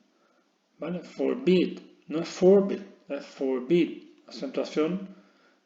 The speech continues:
eh, en la última sílaba, ¿vale? Forbidden,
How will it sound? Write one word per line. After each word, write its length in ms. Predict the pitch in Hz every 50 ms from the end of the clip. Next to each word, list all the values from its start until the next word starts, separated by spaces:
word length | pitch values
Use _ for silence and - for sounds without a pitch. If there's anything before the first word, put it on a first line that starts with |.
| _ -
eh, 1000 | 151 135 131 131 127 123 123 120 120 117 117 113 113 110 110 110 110 - - - _
en 140 | - 131 123
la 80 | 123 123
última 380 | 127 131 123 - 156 156 147
sílaba, 420 | 135 - 160 147 139 123 113 104 - - - _ _ _ _ _ _ _ _ _
¿vale? 280 | 139 139 165 180 165 - - - - _ _ _
Forbidden, 880 | _ - - - - 135 123 120 120 147 156 147 131 120 110 101 - -